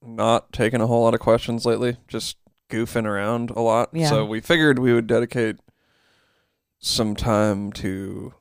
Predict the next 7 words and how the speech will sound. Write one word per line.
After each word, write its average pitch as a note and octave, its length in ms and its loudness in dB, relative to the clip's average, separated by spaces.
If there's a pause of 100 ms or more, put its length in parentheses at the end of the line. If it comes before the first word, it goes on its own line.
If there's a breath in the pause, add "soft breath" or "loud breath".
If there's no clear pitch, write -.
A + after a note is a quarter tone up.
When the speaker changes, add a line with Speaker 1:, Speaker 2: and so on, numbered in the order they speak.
(360)
Speaker 1:
your A2 200 -4
guys' E2 400 -6
questions. - 840 -12
Speaker 2:
Yeah. E3 320 2 (200)
Before G3+ 280 4
that, G#3+ 180 6
though, G3+ 260 6